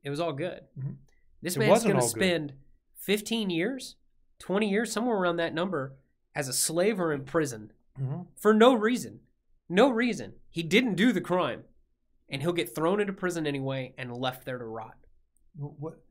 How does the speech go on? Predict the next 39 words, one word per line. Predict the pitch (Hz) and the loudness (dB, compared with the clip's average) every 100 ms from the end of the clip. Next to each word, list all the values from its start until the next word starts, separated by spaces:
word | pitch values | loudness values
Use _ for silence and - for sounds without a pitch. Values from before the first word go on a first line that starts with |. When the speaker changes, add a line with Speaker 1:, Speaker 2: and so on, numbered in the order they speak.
| _ _ _ _ | _ _ _ _
Speaker 2:
you | 151 | -8
know, | 160 147 135 139 | -4 -4 -6 -8
I, | 139 - - _ 147 143 | -10 -12 -20 _ -18 -10
what's | 147 160 | -12 -8
amazing | 131 127 180 208 185 | -6 -4 -6 -6 -8
to | 135 | -6
me | 123 117 110 - _ _ _ _ _ _ _ _ - _ | -6 -8 -12 -18 _ _ _ _ _ _ _ _ -20 _
is | - 135 - | -8 -8 -8
that | 131 131 | -14 -10
God | 123 139 151 | -4 -2 -4
knows | 113 120 120 135 135 | -8 -10 -6 -4 -6
this | - 107 - | -8 -16 -12
young | 113 98 | -12 -12
man. | 95 90 _ _ _ _ _ _ _ _ | -16 -18 _ _ _ _ _ _ _ _
He | - 180 | -6 -2
knows | 180 113 | -2 -4
his | 98 | -10
heart. | - 147 139 - _ _ _ _ _ _ _ | -12 -10 -10 -16 _ _ _ _ _ _ _
He | - 190 | -6 -4
knows | 202 135 175 120 | -2 -2 -2 -4
what | 135 | -6
he's | 117 | -6
gonna | - 117 | -8 -10
do, | 104 120 143 180 - _ _ | -8 -6 -6 -8 -18 _ _
he, | - 127 | -14 -14
before | 110 120 151 160 | -8 -8 -6 -6
he | |
does | 147 127 139 | -6 -6 -8
it. | - - _ _ - - - _ _ | -12 -20 _ _ -20 -20 -20 _ _
You | - 135 | -6 -6
know, | 120 120 117 | -6 -10 -6
God | 135 196 190 | 0 0 -2
can, | - 147 123 - - | -6 -6 -6 -10 -8
can | 139 123 | -6 -6
put | - 196 202 | -6 -6 -4
things | 190 175 | -2 -2
in | 160 | -4
his | 131 131 | -6 -6
life. | 135 160 | -6 -6